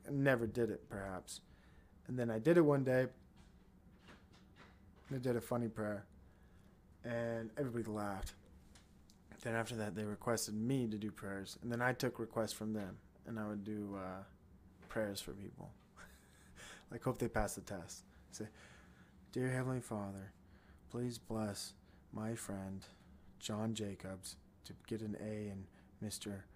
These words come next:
uh, Brody's, um, geometry class. And please bless Jane Smith to do well in her,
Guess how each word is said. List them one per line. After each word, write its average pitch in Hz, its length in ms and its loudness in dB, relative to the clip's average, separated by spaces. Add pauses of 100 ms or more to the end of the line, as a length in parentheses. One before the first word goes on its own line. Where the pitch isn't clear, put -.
(260)
uh, 95 280 -8
Brody's, 104 500 -4 (640)
um, 95 360 -8 (280)
geometry 95 560 -4 (120)
class. 90 400 -8 (560)
And 98 200 -6 (840)
please 113 280 -2 (560)
bless 95 380 -4 (260)
Jane 110 280 0
Smith 98 340 -4 (460)
to 98 120 -8
do 110 240 0
well 98 340 -2
in 92 100 -6
her, 90 300 -8